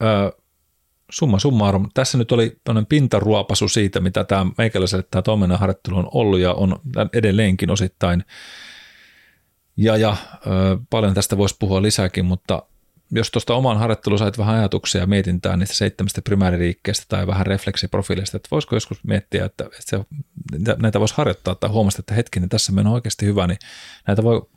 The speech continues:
näitä voi mielenkiintoisesti yhdistellä ja miettiä, että mihin kaikkeen tämä mun keho pystyy. Uskaltakaa leikkiä myös sillä omalla kropallanne ja liikekehittelyllä, totta kai turvallisuus mielessä ollen, ja, ja tota,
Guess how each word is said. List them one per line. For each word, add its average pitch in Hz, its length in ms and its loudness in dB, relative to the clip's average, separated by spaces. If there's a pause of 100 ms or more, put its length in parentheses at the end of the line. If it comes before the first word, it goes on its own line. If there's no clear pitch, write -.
(280)
näitä 113 180 2
voi 110 120 2
mielenkiintoisesti 98 580 0
yhdistellä 95 580 0
ja 87 140 0
miettiä, 92 440 0
että 101 160 -6
mihin 107 160 2
kaikkeen 98 340 -2
tämä 92 100 0
mun 90 140 2
keho 92 240 -2
pystyy. 92 500 -2 (480)
Uskaltakaa 110 460 0
leikkiä 98 360 0
myös 90 240 2
sillä 87 240 -2 (120)
omalla 92 480 2
kropallanne 85 540 0
ja 92 120 0
liikekehittelyllä, 90 1160 -2
totta - 220 -4
kai 92 140 0
turvallisuus 92 460 0
mielessä 90 400 0
ollen, 85 260 0
ja, 90 200 -2 (100)
ja 92 200 -2
tota, 92 360 -2